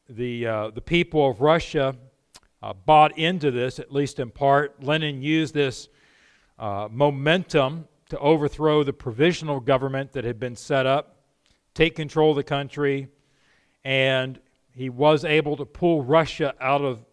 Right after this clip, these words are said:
the war. And also, uh, if you remember your history, you might remember that Lenin promised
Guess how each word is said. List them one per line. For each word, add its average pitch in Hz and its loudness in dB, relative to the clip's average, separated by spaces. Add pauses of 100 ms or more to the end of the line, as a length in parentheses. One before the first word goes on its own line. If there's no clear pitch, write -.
the 131 -8
war. 151 8 (640)
And 156 2
also, 185 4 (240)
uh, 113 -8 (480)
if - -20
you 127 -10
remember 135 -4
your 127 -2
history, 143 0
you 123 -10
might 131 -4
remember 131 -6
that 120 -14
Lenin 143 -4
promised 143 -2